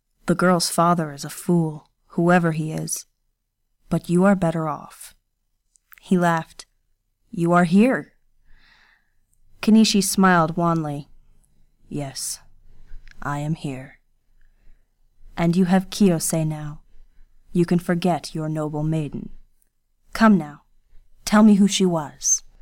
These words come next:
Kenishi looked out the window, a trace of wistfulness in his gaze that Norikage knew he would never admit to. "I cannot tell you her name. And as for Kiyose, I do not have her.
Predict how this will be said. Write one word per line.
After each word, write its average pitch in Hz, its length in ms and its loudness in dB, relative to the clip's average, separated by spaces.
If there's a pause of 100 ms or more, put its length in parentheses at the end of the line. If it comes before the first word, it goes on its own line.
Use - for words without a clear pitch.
(320)
Kenishi 247 380 4
looked 196 240 0
out 185 180 0
the 185 80 -2
window, 175 520 0 (420)
a 208 60 0
trace 202 500 0
of 190 240 -4
wistfulness 185 720 -2
in 180 120 -2
his 175 200 -4
gaze 185 420 -2
that 185 160 -6
Norikage 190 720 0
knew 175 360 2
he 175 200 -4
would 165 160 -4
never 180 340 0
admit 170 360 -4
to. 156 320 -8 (1080)
"I - 140 -10
cannot 156 420 -6
tell 165 240 -2
you 143 200 -8
her 143 180 -14
name. 143 380 -12 (920)
And 160 160 -2
as 160 180 -4
for 160 120 -6
Kiyose, 143 680 -4 (880)
I - 120 -6
do 147 160 -10
not 147 200 -10
have 165 320 -6
her. 143 300 -16